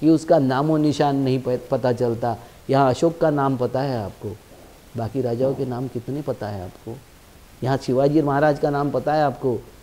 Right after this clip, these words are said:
उसके बाद के और उसके पहले के कितने राजाओं के नाम पता है आपको? क्योंकि ये देश बुद्ध महावीर गांधी का देश है, बाबा साहब आम्बेडकर का देश है।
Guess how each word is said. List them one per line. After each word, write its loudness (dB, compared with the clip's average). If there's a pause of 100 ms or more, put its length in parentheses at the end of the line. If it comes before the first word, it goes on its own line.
(140)
उसके 0
बाद 0
के 2
और 4
उसके -2
पहले 2
के -4
कितने -4
राजाओं 2
के -2
नाम -4
पता -6
है -2
आपको? -4 (520)
क्योंकि 2
ये 2
देश 4 (400)
बुद्ध 0
महावीर 0
गांधी -2
का -4
देश -4
है, -2
बाबा -2
साहब -6
आम्बेडकर -2
का -4
देश -2
है। 4